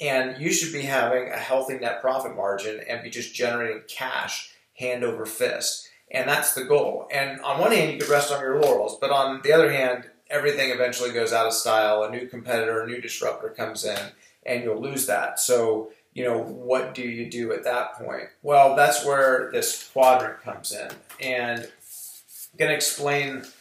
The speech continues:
the different, the, the four levels of the quadrant first.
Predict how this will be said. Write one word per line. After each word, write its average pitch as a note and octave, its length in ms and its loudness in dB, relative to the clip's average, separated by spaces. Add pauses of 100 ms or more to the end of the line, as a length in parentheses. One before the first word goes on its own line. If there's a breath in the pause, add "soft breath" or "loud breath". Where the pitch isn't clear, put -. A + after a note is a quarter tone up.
(160)
the - 80 -6
different, C3+ 560 0 (120)
the, B2+ 220 -10
the C3 80 -12
four D#3+ 300 2
levels C#3 340 0
of - 60 -10
the B2 80 -10
quadrant A2+ 600 2
first. A#2+ 600 0